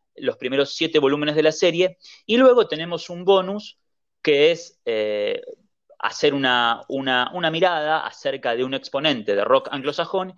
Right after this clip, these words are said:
y una mirada acerca de un exponente de rock hispano que es absoluto furor aquí en Latinoamérica. ¿Por qué elijo los que deben estar? Bueno, eh, yo,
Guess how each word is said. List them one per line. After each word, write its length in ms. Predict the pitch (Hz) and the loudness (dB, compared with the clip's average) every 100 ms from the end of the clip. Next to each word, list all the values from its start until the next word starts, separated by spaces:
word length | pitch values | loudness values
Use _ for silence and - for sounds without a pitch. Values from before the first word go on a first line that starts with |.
| _ _ | _ _
y 100 | 190 | -6
una 160 | 196 196 | -2 0
mirada 440 | 196 185 180 185 | 4 4 4 2
acerca 420 | 131 - 135 139 | 0 0 2 2
de 20 | |
un 140 | 139 143 | 2 0
exponente 600 | 143 151 147 147 147 165 | -2 -2 0 0 2 2
de 160 | 117 | 4
rock 200 | 113 120 | 2 2
hispano 420 | - - 139 147 139 | -2 -2 0 0 -2
que 80 | |
es 100 | 113 110 | -2 -2
absoluto 500 | 104 113 120 127 117 | -2 0 0 2 0
furor 280 | 110 113 | 2 2
aquí 140 | 107 107 | 2 -2
en 80 | 107 | -4
Latinoamérica. 720 | 98 101 98 87 82 - _ _ _ - - - _ _ _ _ _ | -6 -8 -10 -12 -16 -20 _ _ _ -20 -20 -20 _ _ _ _ _
¿Por 260 | 185 208 - | 4 4 2
qué 400 | 285 302 - - | 2 2 2 0
elijo 440 | 151 190 - 180 | 0 0 2 4
los 240 | 156 135 - | 4 2 0
que 160 | 147 | 4
deben 260 | 165 175 147 | 4 4 2
estar? 580 | 135 - - 151 104 _ _ _ | -4 -6 -2 -2 -2 _ _ _
Bueno, 500 | 147 196 110 95 _ _ | -2 -2 -2 -14 _ _
eh, 540 | 110 139 139 143 143 135 | -8 -4 -2 0 -2 -6
yo, 180 | 208 | -12